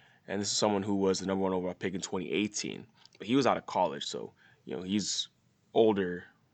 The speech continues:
He's actually older than Mickey Moniak. He's twenty-three years old, turning twenty-four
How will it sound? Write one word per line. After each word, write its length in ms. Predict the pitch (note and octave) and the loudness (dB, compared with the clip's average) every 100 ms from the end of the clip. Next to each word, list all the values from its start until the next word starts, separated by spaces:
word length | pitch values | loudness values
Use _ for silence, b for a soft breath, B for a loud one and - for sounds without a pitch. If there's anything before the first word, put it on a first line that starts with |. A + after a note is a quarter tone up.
| - | -14
He's 100 | G2 | -4
actually 220 | F#2+ G2+ | -4 -2
older 300 | - G2 F#2 | 0 0 0
than 360 | E2+ E2+ D#2+ C#2+ - b b b | -4 -4 -6 -8 -16 b b b
Mickey 200 | G2+ F2+ | -8 -6
Moniak. 380 | F2+ D#2+ D#2+ A#1 | -4 -2 -4 -6
He's 580 | - F2 F2 - - - _ _ _ | -6 -6 -6 -8 -12 -16 _ _ _
twenty-three 360 | - G2 F#2 F#2 | -4 -4 -2 -4
years 160 | F#2 | 0
old, 200 | G2 F2 - _ _ _ _ b b - | 0 -2 -4 _ _ _ _ b b -6
turning 220 | G#2 F#2+ | -2 -2
twenty-four 680 | - F#2 F2 - F#2 F2 | -2 -4 -2 0 2 0